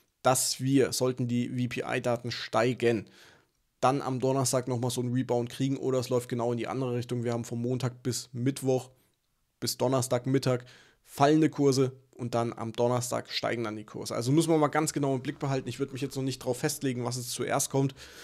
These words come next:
Auf jeden Fall ist es nächste Woche, zumindest Montag, Finger weg von Trades. Dienstag, Mittwoch ganz genau im Auge behalten, wo gehen die Märkte hin.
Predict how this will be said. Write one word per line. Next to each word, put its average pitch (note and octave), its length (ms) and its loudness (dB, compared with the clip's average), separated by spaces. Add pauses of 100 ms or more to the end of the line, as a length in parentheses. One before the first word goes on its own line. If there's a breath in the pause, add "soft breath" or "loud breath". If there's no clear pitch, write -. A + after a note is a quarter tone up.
(760 loud breath)
Auf B2+ 140 4
jeden D3 140 8
Fall C3+ 160 6
ist C3 60 4
es B2+ 140 2
nächste C3+ 340 0
Woche, B2+ 260 0
zumindest B2+ 380 -4
Montag, B2+ 380 0
Finger C3+ 260 0
weg C3 140 0
von B2 160 -4
Trades. B2 360 -2 (320 loud breath)
Dienstag, C3 380 2
Mittwoch B2 320 -2
ganz B2 220 0
genau A#2 320 0
im A#2 100 -6
Auge A#2+ 240 -2
behalten, A#2 400 -2
wo A#2+ 100 -2
gehen A#2+ 200 -2
die A2+ 80 -2
Märkte A#2 320 -2
hin. A#2 240 0